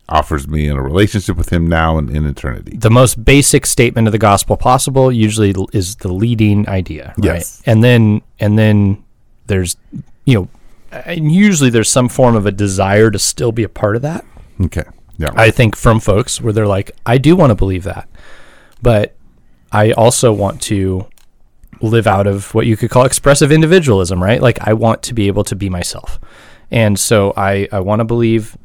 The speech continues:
Speaker 2: this gospel message. It's maybe because I like it, I'm drawn to it, maybe because I grew up with it and I'm comfortable with it, whatever. And then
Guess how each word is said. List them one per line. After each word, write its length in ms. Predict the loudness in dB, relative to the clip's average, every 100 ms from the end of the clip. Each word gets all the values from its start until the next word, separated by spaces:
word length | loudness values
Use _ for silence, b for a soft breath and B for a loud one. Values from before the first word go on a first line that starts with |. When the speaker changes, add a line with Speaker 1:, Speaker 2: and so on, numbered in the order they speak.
| -12
Speaker 2:
this 480 | -8 -4 -4 -6 -4
gospel 380 | -2 0 -2 -2
message. 480 | -2 0 -2 -2
It's 160 | -6 -12 -12
maybe 280 | -8 -8 -8
because 600 | -10 -6 -4 -2 -4 -10 -16 -20 _ _ _ _ _ _
I 60 | -8
like 220 | -4 -2
it, 80 | -2
I'm 160 | -4
drawn 240 | -4 -4 -4
to 160 | -2
it, 160 | -4 -6 -8
maybe 220 | -6 -6
because 420 | -6 -4 -4 -4
I 60 | -6
grew 180 | -4
up 120 | -4 -4
with 140 | -2
it 220 | -2 -4 -10
and 140 | -10
I'm 80 | -8
comfortable 400 | -8 -8 -4 -4
with 160 | -4
it, 220 | -6 -6 -6
whatever. 540 | 0 2 4 0 -4 b b b b b b b -12
And 240 | -6 -2 0
then 580 | 2 2 0 0 -2